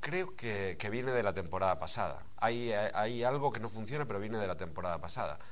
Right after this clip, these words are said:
porque estaban con Quique Setién haciendo un fútbol maravilloso, pero el final de la temporada con el entrenador hubo algún inconveniente que hizo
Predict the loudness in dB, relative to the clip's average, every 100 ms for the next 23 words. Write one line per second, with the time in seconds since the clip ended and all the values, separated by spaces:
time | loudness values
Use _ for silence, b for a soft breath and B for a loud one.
0 | B -6 -4 0 4 4 4 -2 -2 -2
1 | 0 0 0 0 0 -2 -6 -6 -4 -4
2 | -2 -2 -2 -4 -2 -2 -2 -2 0 0
3 | 0 -2 -4 -4 -4 -6 B B B B
4 | B -2 2 4 4 2 -2 -2 -2 -4
5 | 2 4 4 4 2 0 -2 0 2 4
6 | 4 2 -2 -2 -2 -2 -2 0 2 4
7 | 2 2 4 4 2 -2 -2 -2 -2 0
8 | 0 0 0 -2 0 0 0 -2